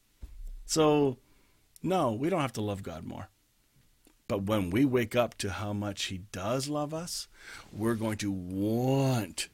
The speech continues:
to love back. It's just the reality of what happens when we wake up to the profound truth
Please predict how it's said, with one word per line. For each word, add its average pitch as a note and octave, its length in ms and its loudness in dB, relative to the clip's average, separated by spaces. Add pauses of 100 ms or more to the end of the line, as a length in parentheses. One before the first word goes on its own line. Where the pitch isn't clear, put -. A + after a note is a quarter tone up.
(100)
to A#2 120 0
love G2 360 -2
back. - 500 -12
It's G2+ 240 -6
just C3 500 0
the A2+ 100 0
reality A#2+ 680 2 (540)
of G2 240 -2
what A2 180 0
happens A2 540 -2 (140)
when C3 720 2
we A#2 160 0
wake G#2+ 300 -2
up G2 260 -4 (480)
to - 100 -8
the - 80 -10
profound C3 580 -2
truth A2 420 2